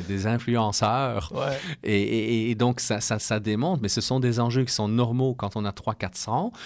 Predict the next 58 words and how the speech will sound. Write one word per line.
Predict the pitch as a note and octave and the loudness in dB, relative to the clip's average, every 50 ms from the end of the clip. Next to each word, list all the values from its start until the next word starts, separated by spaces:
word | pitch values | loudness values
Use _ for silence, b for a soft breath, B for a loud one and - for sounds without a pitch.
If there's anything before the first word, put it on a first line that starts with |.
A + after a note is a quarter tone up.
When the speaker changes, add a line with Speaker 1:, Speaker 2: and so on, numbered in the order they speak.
| B B B | B B B
Speaker 1:
de | - G#2 | -2 -2
vouloir | G2 G2+ G#2+ A2+ A#2 - - | 0 0 0 0 0 -2 -2
plaire | - B2+ B2+ C3 C3 A2 | -2 0 0 0 0 0
à | G#2+ | -2
notre | G#2+ G#2 - - G2+ | -2 -2 -4 -4 -6
environnement. | G2+ G2 - G2+ F#2 G2 F#2+ F#2+ G2 G#2+ B2 D#3 F#3 G3+ B B B B B | -6 -4 -4 -6 -4 -4 -4 -4 -2 -2 -2 -2 -4 -4 B B B B B
Ça | - - A#2 | 0 0 0
revient | G2+ F2+ F#2 C3+ C3 A#2+ A#2+ C#3 C#3+ C#3 C3+ | 0 2 4 4 4 4 2 2 2 2 2
normalement, | B2 B2 A#2+ G#2 A2 A2+ A#2 A#2 A2+ A2+ A2+ A#2+ A#2+ A#2 A2 B B B B A#2+ B - | 2 2 2 0 0 0 0 0 0 0 0 0 -2 -2 -4 B B B B -16 B -4
euh, | G#2 G2+ G#2+ - | -2 -2 -2 -2
à | - A#2 A2+ | -2 -2 0
l'adolescence, | A2+ A2 G#2 A2 G2+ G2+ G2 - - B2 C#3 C#3 - - | 0 0 0 0 0 0 -2 0 -2 0 -2 -2 -2 -2
où | A2 | -2
l'adolescent | G#2 G2 G2 G#2 G2+ G2 - - - A#2+ A2+ | -2 0 0 0 -2 -2 -4 -4 -4 -4 -4
essaie | G#2 - - A2 | -6 -6 -6 -6
de | G2 G2 | -6 -6
trouver | F2+ - - - G#2 G2+ G#2 | -8 -10 -6 -6 -4 -4 -4
sa | - - G2 | -4 -6 -8
place | - - A#2+ A#2 G#2+ G#2 | -6 -4 -4 -4 -2 -2
dans | G2+ | -4
la | G2+ F#2+ | -4 -4
société, | - - F#2+ - - F#2 - - F3 B3 A#3+ B B B B B - | -6 -6 -6 -6 -6 -8 -6 -6 -6 -6 -6 B B B B B -2
mais | G2 | 0
normalement, | G2+ G#2 G2+ G2+ G2 G#2+ D3 G3+ - | 0 0 0 0 0 0 -2 -2 -4
rendu | - - G#2 G#2 G#2+ G#2 G#2 A#2+ C#3 C#3+ C#3+ C#3 - | -4 -2 -2 -2 -2 -2 -2 -2 -2 -2 -2 -4 -6
à | - G2 | -6 -6
l'âge | G2+ G2+ G#2+ G#2+ G#2 | -4 -4 -4 -4 -4
adulte, | G#2 G2 G2+ G#2 B2+ F3 A3 B3 C4+ - - - | -4 -6 -4 -2 -2 -2 0 -2 -4 -6 -8 -8
on | G2+ G2+ | -8 -4
doit | G2+ G2+ G2+ | -2 -2 -4
être | F#2+ - | -4 -6
capable | - F#2+ F2+ - G3 D4 C4+ F3 | -8 -10 -6 -4 -4 -4 -2 -4
de | G#2+ | -4
faire | - - A2 A2 | -4 -4 -4 -4
la | G#2 G2+ G2 | -4 -6 -6
part | - G2+ G2 G2+ | -6 -6 -6 -6
des | G#2 G2 | -6 -6
choses. | - - A2+ A2+ G#2 G2 | -6 -4 -6 -6 -4 -6
Il | G2 | -6
y | |
a | F2+ | -6
des | F#2 F2+ | -6 -6
gens | G2 G2+ G#2+ | -6 -6 -6
qui | - - | -6 -6
vont | G2 F#2+ G2 | -6 -4 -2
nous | G2 G2 F#2 F#2+ | -2 -2 -2 -2
en-, | F#2 F#2+ G2+ G#2 A2 G#2+ - | -2 -2 -2 -4 -6 -8 -4
nous | - A#2 A2+ G#2+ G2 F#2+ | -2 -2 0 0 0 -2
aimer, | G2 F#2+ G2+ B2 E3 G3 | -2 -2 -2 -2 -2 -2
il | F#3 | -2
y | C3 | -2
a | |
des | G2 F#2+ | -2 -4
gens | F#2 G#2 G#2+ G#2+ | -4 -6 -6 -6
qui | - - | -8 -8
vont | F#2+ G2+ | -6 -4
nous | G2+ G2 F#2 | -4 -4 -4
détester, | F2+ A2 G2+ - G2+ - - - - C3+ F#3 B3+ | -4 -4 -4 -4 -4 -6 -4 -4 -4 -4 -4 -4